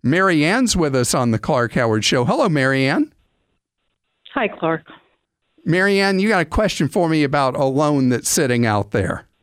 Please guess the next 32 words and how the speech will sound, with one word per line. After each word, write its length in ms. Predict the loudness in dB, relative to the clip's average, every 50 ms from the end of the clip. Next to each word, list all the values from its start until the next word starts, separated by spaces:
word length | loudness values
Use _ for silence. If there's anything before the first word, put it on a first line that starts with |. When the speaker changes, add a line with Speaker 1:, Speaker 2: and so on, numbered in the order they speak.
| _ _ _ _ _ -20 -20 _ _ _ _ _ _ _ _ -4
Speaker 2:
Right. 220 | -2 0 0 0 0
I 100 | 0 0
have 280 | 0 0 0 0 -2 -4 -8 -12 -6
three 220 | -2 2 2 2 2
Parent 500 | 2 0 0 0 0 0 0 -2 -2 -4 -6
Plus 180 | -4 -4 -4 -4 -2 -2
loans, 380 | 0 2 2 4 4 2 2 0 -4 -12 -14 -6 -4
federal 400 | -2 -2 0 0 0 0 -2 -2 -2
Parent 360 | -2 0 2 2 0 0 -2 -4
Plus 160 | -4 -4 -4 -4 _
loans 360 | -2 0 2 2 2 0 0 -2 -6 -10 -14 -12 -12 -14 -8
for 120 | -4 0 0
my 160 | 2 0 0
daughters. 500 | 0 0 0 2 2 0 0 0 0 -2 -4 -4 -2
And 240 | -2 0 0 0 0
I 160 | 0 0 0
just 280 | 0 0 -2 -2 -2 -4 -6
wanted 380 | -2 0 0 2 2 0 0 -2
to 80 | -6
check. 300 | -4 -2 -2 -2 -2 -4 _ _ -16 -16 -14 -10 -6
I'm 140 | -4 -4 -2
trying 300 | -2 -2 0 2 2 2
to 60 | 2
get 160 | 0 0 -2 -2
them 120 | -4 -4
paid 240 | -2 0 0 2 2
off 220 | 2 0 0 -2 -2 -2
within 340 | 0 0 2 2 2 2 2
the 80 | 2
next 220 | 0 -2 -4 -8 -12 -12 -6
three 160 | -4 -2 -2 0
years. 440 | 2 2 4 4 4 4 2 0